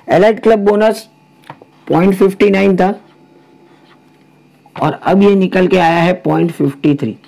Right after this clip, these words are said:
दोस्तों, यहाँ पर आप बिल्कुल भी ध्यान दीजिए कि जो लोग बोलते हैं ना कि growth हो ही नहीं रही है, वो आप सभी को मालूम है Elite Club bonus किसे मिलता है?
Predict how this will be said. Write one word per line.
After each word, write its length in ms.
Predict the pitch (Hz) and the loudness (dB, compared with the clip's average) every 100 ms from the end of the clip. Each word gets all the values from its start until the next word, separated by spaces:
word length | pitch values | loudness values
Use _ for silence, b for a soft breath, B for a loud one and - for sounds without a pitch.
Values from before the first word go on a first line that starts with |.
| b b b - | b b b -2
दोस्तों, 400 | 196 196 233 220 | -2 0 0 2
यहाँ 300 | 180 156 190 | 2 0 0
पर 180 | 196 190 | 0 0
आप 140 | 185 | 0
बिल्कुल 560 | 165 143 147 151 175 175 | -2 -6 -6 -2 -2 0
भी 120 | 160 | 0
ध्यान 320 | 123 120 123 | -2 -6 -8
दीजिए 220 | 110 98 - b b b _ | -8 -12 -16 b b b _
कि 80 | 175 | 0
जो 160 | 180 | 2
लोग 180 | 202 214 | 2 2
बोलते 240 | 196 202 240 | 2 2 2
हैं 60 | |
ना 100 | 240 | 0
कि 120 | 226 214 | 0 -2
growth 500 | 147 143 160 190 147 | 0 0 2 0 -2
हो 260 | 123 147 | 0 2
ही 180 | 175 202 | 4 4
नहीं 260 | 190 180 165 | 4 4 2
रही 180 | 147 120 | 2 -2
है, 100 | - b b b - | -8 b b b -6
वो 60 | - | -2
आप 220 | 180 - | -2 -2
सभी 360 | - 170 202 | -2 0 2
को 140 | 226 226 | 2 2
मालूम 360 | 185 175 165 | 2 2 2
है 260 | 143 190 508 | 2 0 -2
Elite 340 | - 160 202 208 | 0 2 2 2
Club 200 | 202 202 | 0 2
bonus 340 | 190 190 196 | 0 0 0
किसे 280 | 196 190 208 | 0 0 2
मिलता 300 | 208 196 208 | 2 2 2
है? 240 | 214 277 | 0 -2